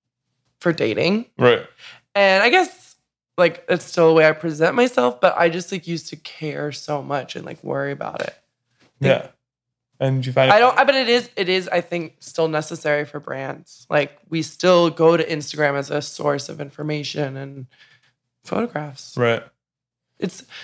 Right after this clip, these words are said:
Speaker 1: someone told me that it's, like, the new magazine. And I was like, "Ooh, that's hot."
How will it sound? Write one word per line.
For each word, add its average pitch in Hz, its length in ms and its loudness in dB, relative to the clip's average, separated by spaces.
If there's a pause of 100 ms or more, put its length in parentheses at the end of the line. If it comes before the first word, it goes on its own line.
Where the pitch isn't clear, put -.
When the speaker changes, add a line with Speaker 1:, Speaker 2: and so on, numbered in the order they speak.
Speaker 1:
someone 226 280 2
told 240 140 2
me 220 80 2
that 202 100 2
it's, 180 160 -2
like, 165 140 0
the 160 60 -2
new 160 160 0
magazine. 151 600 -2
And 143 100 -8
I - 40 -8
was - 160 -10
like, - 180 -10
"Ooh, 87 140 -6
that's - 180 -6
hot." - 200 -18